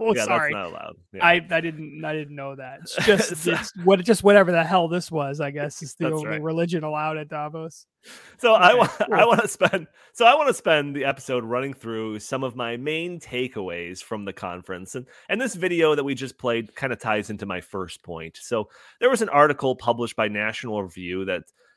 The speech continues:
Speaker 2: started off, uh, by highlighting this interaction at Davos. The, the point of the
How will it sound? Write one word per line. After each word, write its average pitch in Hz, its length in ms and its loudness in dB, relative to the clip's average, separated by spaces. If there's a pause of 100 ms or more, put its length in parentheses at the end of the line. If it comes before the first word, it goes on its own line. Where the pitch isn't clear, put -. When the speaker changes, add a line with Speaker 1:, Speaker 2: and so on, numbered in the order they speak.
Speaker 2:
started 214 440 4
off, 139 480 6
uh, 110 240 2
by 107 180 0
highlighting 104 880 0
this 107 200 -6
interaction 98 680 -4
at 90 180 -10
Davos. 87 600 -10
The, 101 280 -4
the 104 100 -10
point 285 360 -2
of 147 140 0
the 127 240 2